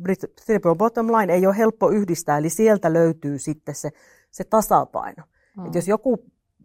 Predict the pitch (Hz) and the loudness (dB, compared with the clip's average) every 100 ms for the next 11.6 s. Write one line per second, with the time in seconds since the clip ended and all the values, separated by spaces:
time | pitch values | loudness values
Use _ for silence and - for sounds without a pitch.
0 | _ - - - - 185 190 180 - 156 | _ -20 -20 -20 -6 -2 2 0 0 -4
1 | 196 190 214 180 - 139 139 139 - - | -2 -2 0 -2 -2 -4 -4 -8 -10 -10
2 | 143 139 - _ _ _ 175 196 208 - | -8 -10 -14 _ _ _ -10 -8 -6 -2
3 | 170 170 180 175 180 175 - 208 196 165 | -2 -4 -6 -4 -2 -4 -4 -6 -4 -6
4 | 165 170 226 208 190 175 170 165 160 175 | -6 -6 -6 -8 -10 -10 -8 -8 -10 -10
5 | 175 196 180 160 - 185 180 175 185 - | -10 -8 -8 -10 -12 -8 -6 -6 -8 -10
6 | 175 _ _ - 233 175 _ 147 170 220 | -12 _ _ -2 0 0 _ -6 -6 -6
7 | 151 - 143 151 185 175 - 180 _ - | -8 -8 -12 -10 -14 -12 -14 -18 _ -8
8 | 180 175 170 226 226 175 - 175 - _ | -6 -6 -10 -6 -4 -4 -4 -8 -8 _
9 | _ _ _ _ _ _ - 180 160 151 | _ _ _ _ _ _ -2 2 2 0
10 | 147 - 156 196 220 220 220 214 208 _ | -8 -10 -4 0 0 -2 -4 -6 -8 _
11 | 202 190 190 _ 185 165 | -14 -12 -14 _ -4 -2